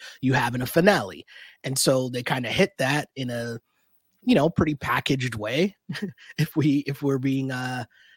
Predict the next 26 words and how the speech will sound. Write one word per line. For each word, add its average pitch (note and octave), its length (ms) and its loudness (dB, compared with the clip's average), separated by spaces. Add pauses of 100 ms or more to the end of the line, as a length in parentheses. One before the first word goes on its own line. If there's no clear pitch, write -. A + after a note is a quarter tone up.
you B2+ 120 -4
know, B2+ 140 -4
straight B2+ 340 0
up B2+ 180 -6
about D3 320 0
it. G3+ 180 0 (320)
And D3 480 -8 (300)
I - 80 -2
thought G3 240 4
it G#3 60 6
was G#3 340 6 (240)
all A#3+ 140 2
right. C4+ 280 0
Like, A#2+ 200 -6
I F3+ 80 0
th-, - 160 -6
I G#3 80 -4
thought A#3+ 180 -2
it B2+ 80 -2
was G#2 160 -10
good. B2+ 240 -6
I, E3+ 180 0
I E3 60 2
didn't E3 220 4
mind G2 240 -10
it. F#2 120 -16